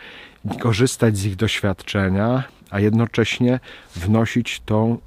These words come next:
swoją nowość, e, te swoje nowe doświadczenia, te swoje nowe natchnienia, czytając, e, Słowo w żywy sposób, spotykając się przy czytaniu Słowa z żywym Bogiem, który nieustannie do nas mówi.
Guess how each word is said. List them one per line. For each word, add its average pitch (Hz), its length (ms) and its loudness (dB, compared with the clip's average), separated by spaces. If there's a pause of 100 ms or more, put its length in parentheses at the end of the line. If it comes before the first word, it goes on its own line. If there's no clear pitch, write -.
(140)
swoją 139 680 2
nowość, 101 720 2 (460)
e, 92 240 -4
te - 160 -8
swoje 113 400 2
nowe 123 380 6
doświadczenia, 92 760 -2
te - 140 -8
swoje 95 300 -2
nowe 98 280 2
natchnienia, 95 720 -2 (440)
czytając, 104 720 -2 (120)
e, 98 120 -4
Słowo 110 520 0
w 87 100 -10
żywy 117 340 4
sposób, - 600 -6
spotykając 104 720 -2
się - 160 -2
przy - 200 -12
czytaniu 104 380 -2
Słowa 98 460 -4 (600)
z 101 240 -4
żywym 117 440 4
Bogiem, 113 560 4 (300)
który 101 360 -2
nieustannie 107 680 2
do 95 180 0
nas 98 300 -2 (560)
mówi. 101 600 4